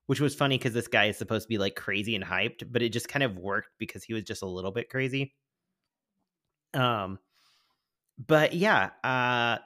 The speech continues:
y-, you know, it's, it's not the, it's a terrible movie, actually. Uh, <laughs> I was gonna say it's not the best. No, even rating on a scale, this was terrible. It's so boring.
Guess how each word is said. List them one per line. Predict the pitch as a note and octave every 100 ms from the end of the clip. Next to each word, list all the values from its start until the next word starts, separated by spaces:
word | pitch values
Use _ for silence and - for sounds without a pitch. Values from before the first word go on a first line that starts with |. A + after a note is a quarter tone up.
| _
y-, | - - - _
you | - - G3
know, | G3 F3
it's, | F3 -
it's | E3 D#3
not | F3 F3
the, | F3+ - _ _ _ _ _ _ _ _ _ -
it's | D3+ C#3+
a | C3+
terrible | G#2+ F2+ D#2 E2+
movie, | E2 F2 F#2+
actually. | G2 - G2+ G#2
Uh, | C3 B2 A#2+ C#3+ D#3+ -
<laughs> |
I | E3+ - - - - -
was | C#3
gonna | D#3+
say | C3+ D3
it's | C#3
not | E3 D3
the | C3+
best. | B2+ A2+ -
No, | D3 C#3+ C3
even | E3 D#3+ F3
rating | C3 B2 A#2+
on | A2+
a | G#2 G2+ _ _ _ _ _ _ _ _ _ _
scale, | - - B2+ G2+
this | F#2+ A#2+
was | D#3 -
terrible. | - F#2+ F#2+ F#2+ G2 F#2+
It's | B2+ B2+
so | - - G2+ G#2
boring. | G2 G2 G2